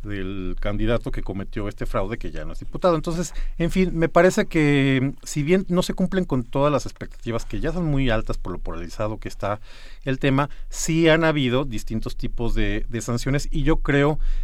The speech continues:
que va, eh, por ahí. Esto es, que cada vez que se cometa un ilícito, pues, las distintas autoridades vayan ahí proponiendo una, eh, una sanción,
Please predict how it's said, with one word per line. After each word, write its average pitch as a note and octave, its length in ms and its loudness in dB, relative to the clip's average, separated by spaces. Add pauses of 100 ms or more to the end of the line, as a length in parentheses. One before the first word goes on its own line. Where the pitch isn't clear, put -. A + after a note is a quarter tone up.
(160)
que A#2+ 180 4
va, B2+ 360 6 (180)
eh, G#2 680 0 (100)
por A2 180 0
ahí. A2 280 0
Esto A#2+ 240 -4
es, G#2 100 -4
que A#2 120 -8
cada D3+ 400 4
vez C#3+ 140 0
que B2+ 100 -8
se - 120 -8
cometa A#2+ 500 -2 (400)
un C#3 160 4
ilícito, C#3+ 500 0
pues, A2+ 160 2
las G2+ 100 0
distintas A#2+ 460 -2
autoridades A#2+ 760 -2
vayan F#2+ 560 -4
ahí F#2 240 -4
proponiendo G2+ 680 0
una, F#2+ 520 -4 (460)
eh, F#2 280 -6
una G#2+ 260 -6
sanción, A#2 400 -2